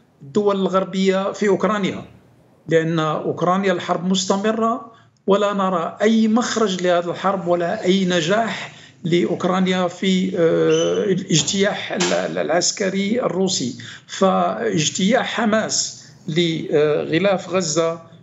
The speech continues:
يظهر للعالم بأن هذه المنظمة أو هذا الشعب يريد الاستقلال ويريد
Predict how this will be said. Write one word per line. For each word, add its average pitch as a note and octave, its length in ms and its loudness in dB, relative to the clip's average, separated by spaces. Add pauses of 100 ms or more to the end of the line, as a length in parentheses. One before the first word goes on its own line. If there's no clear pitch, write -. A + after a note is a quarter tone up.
(160)
يظهر G3 840 2 (540)
للعالم G3 1080 0 (260)
بأن G3 640 2 (500)
هذه F3+ 880 0 (200)
المنظمة F3 1000 0 (480)
أو F3 160 4
هذا F#3 280 0
الشعب F#3+ 680 -2 (280)
يريد F#3+ 540 2 (520)
الاستقلال F#3 1040 0
ويريد E3+ 600 2